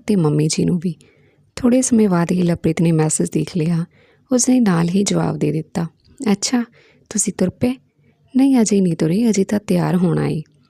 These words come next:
ਕੀਰਤੀ ਨੇ ਜਵਾਬ ਦਿੱਤਾ। "ਅੱਛਾ ਕਿੰਨੇ ਵਜੇ ਤੱਕ ਪਹੁੰਚ ਜਾਓਗੇ?" ਲਵਪ੍ਰੀਤ ਨੇ ਫਿਰ ਪੁੱਛਿਆ। "ਬਾਰਾਂ ਇੱਕ ਤਾਂ ਵੱਜ ਹੀ ਜਾਣਗੇ,"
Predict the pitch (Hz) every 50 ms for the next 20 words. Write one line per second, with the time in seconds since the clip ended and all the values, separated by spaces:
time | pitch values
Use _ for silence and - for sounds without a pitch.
0 | _ _ - - - 196 185 175 165 - 214 220 247 247 240 226 196 185 160 151
1 | 151 147 156 143 - - 165 156 160 _ _ _ _ _ _ _ _ _ _ _
2 | - 190 185 - - - - 180 165 160 170 170 - - 220 214 220 233 240 247
3 | - 247 - 240 240 - - 240 233 240 233 - 240 226 226 220 214 220 220 220
4 | 220 _ _ _ _ _ _ _ _ - 202 170 - - 175 170 - 180 165 165
5 | 165 - - 160 160 165 - 185 180 - - 185 170 165 170 - _ _ _ _
6 | _ _ _ _ _ - _ _ - 202 190 202 208 220 226 247 247 254 247 247
7 | - - - 240 226 - 170 165 160 - 202 202 196 - 170 156 156 165 175 185
8 | 185 196